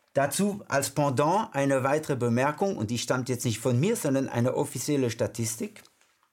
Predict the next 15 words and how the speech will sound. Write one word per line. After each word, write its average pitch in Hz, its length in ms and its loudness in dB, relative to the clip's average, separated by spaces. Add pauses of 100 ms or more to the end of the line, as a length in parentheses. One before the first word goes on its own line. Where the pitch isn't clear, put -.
(380)
Wir 120 240 0
haben 147 260 2
in 117 240 0
Deutschland, 147 640 -2 (260)
wo 104 200 -6
wir 107 140 0
zehn 123 300 -2
Jahre 101 460 -2 (240)
angebliche 98 540 -6
Schulpflicht 123 600 -12
haben, 165 340 -6 (420)
siebeneinhalb 123 920 -2
Millionen 107 640 -2 (180)
funktionale 104 880 -4
Analphabeten. 80 760 -8